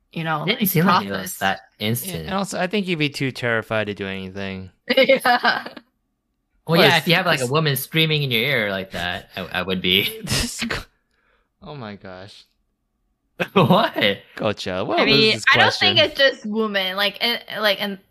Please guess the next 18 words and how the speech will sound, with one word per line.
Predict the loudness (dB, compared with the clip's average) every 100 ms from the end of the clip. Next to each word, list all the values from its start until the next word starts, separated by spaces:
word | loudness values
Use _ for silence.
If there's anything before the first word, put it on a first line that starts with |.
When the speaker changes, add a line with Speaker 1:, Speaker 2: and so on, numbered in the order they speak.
| _ -6
Speaker 1:
you | 0
know, | 2 2
like, | 0 -2 -2
in | -2 -2
general, | 0 2 4 2
if | 2
that | 2 2 0 -8 _ -4
were | -2 -2 -4
to | 0
actually | 2 0 -2 -2 -2
happen, | 0 -2 0 -2 0
I'm | -2 -2
sure | -2 0 4 4 2 -2 -12 _ _ _ _ -2
there | 0
are | 0
plenty | -2 -4 -4 -2 -4 -2 -4 -8 -14 _ _
other | -4 0 0 -2 -6 -14 _ _ _ _ _ _ _ _ 0
men | 4 4 2 0 -2 -4